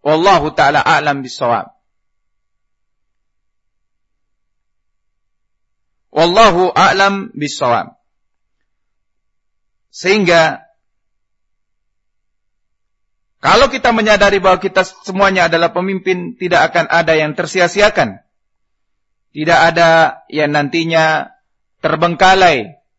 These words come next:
Dan tidak ada yang nantinya berantakan.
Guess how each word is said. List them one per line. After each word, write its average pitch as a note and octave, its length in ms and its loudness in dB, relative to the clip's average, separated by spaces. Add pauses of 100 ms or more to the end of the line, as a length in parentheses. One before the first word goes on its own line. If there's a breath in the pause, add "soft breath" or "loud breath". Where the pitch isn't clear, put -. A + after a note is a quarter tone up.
(460)
Dan E3+ 600 0 (680)
tidak E3+ 340 2
ada E3 140 -2
yang D#3+ 80 -4
nantinya D#3+ 880 -2 (4000)
berantakan. F3 1000 0